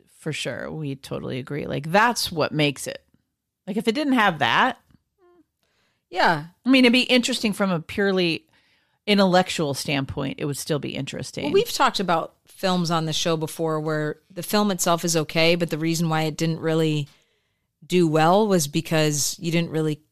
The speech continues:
Speaker 2: care about the people in it.
Speaker 1: Yep.
Speaker 2: So the movie was like, yeah, it had its moments, but if I don't care that someone's dying or if I don't care if someone's heart's getting broken, then it's, it's just a script.
Speaker 1: That's right.
Speaker 2: Um,
Speaker 1: And so,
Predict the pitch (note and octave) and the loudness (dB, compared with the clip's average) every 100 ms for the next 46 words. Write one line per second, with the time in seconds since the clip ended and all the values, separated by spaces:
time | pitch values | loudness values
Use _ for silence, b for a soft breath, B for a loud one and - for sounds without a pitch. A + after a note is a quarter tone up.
0 | - F3 D#3+ D#3+ D#3 - - D#3+ D3+ D3+ | -12 -4 -2 0 -2 -4 -6 -4 -4 -2
1 | F3 G3 _ _ _ _ F3+ G3 _ - | -4 -6 _ _ _ _ -18 -18 _ -4
2 | F3 E3+ E3+ E3+ F3 E3+ F3+ B3+ - G4 | 0 2 2 2 0 0 -2 -4 -4 -2
3 | E4 G#3 G3+ G3 - F3 G#3+ F#3 D#3+ - | 0 0 -2 -2 -2 0 0 0 0 -2
4 | D#3+ D3 - - D#3 G#3 E4 E4+ - - | -2 -2 -8 -10 0 2 2 -2 -8 -12
5 | - D#3 E3 G3 A3+ - E3 F3 E3+ D3+ | -4 0 2 0 -2 -4 -6 -4 -2 -4
6 | E3 D#3+ D#3+ D#3+ D#3+ D#3 G3 A3 - - | -2 0 2 0 -2 -2 -2 -2 -6 -8
7 | D#3 E3 E3 - D#3 D3+ D3+ D3+ D3+ - | -2 -2 -2 -4 -6 -6 -4 -4 -4 -6
8 | D#3 D3 D#3 D3 D3+ D3+ C#3+ B B B | -8 -6 -6 -4 -4 -4 -6 B B B
9 | B B B - G#3 B3 - _ - F#3+ | B B B -2 0 0 -4 _ -6 -4
10 | - - - D3+ - - F3 G3+ - - | 0 0 0 -2 -2 0 0 0 -2 -12
11 | - E3 - C#4 - - F3 E3 E3 E3 | -12 -16 -8 -6 -6 -4 -2 0 0 0
12 | G#3 F#3+ | 0 0